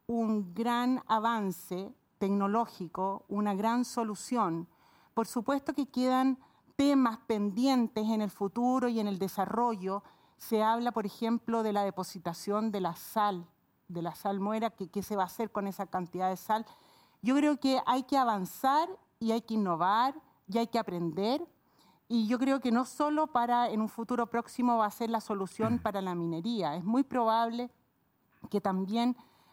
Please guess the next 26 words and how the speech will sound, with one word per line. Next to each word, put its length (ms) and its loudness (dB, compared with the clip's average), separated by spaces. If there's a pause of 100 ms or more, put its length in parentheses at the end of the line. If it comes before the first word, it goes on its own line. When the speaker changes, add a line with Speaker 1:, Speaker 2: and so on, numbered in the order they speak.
(140)
Speaker 1:
haya 400 0
de 140 0
este 180 0
tipo 240 -2
de 80 -6
soluciones 680 0 (320)
para 220 2
las 140 -2
comunidades. 960 0 (280)
Ahora, 180 -2
son 220 2
distintas, 760 2 (280)
do-, 180 0
distintos 520 0
animales, 560 2
porque 420 -8
en 140 -4
el 180 -4
tema 240 2
de 40 2
la 80 2
minería, 800 0
en 220 -2
realidad 320 -2
uno 400 2
extrae 500 -2